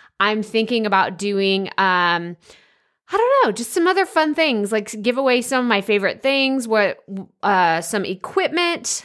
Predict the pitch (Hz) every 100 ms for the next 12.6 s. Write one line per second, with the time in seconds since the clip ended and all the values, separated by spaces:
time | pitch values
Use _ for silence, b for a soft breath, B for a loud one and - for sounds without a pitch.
0 | _ - - 208 190 - - - 330 320
1 | 320 330 311 311 311 311 240 214 - 185
2 | 165 156 131 - 135 - - - 165 123
3 | 95 73 - 190 165 120 170 208 185 180
4 | - 285 285 294 285 285 269 214 190 190
5 | 190 185 - - 190 190 196 180 208 294
6 | 311 294 294 294 262 - B B B B
7 | 233 233 233 226 226 214 - 220 214 202
8 | 240 254 269 262 - 247 254 262 254 220
9 | 208 208 208 220 190 240 226 220 226 220
10 | 233 202 190 185 226 330 320 339 349 370
11 | 370 - 247 330 349 392 359 311 302 294
12 | 254 247 233 269 277 269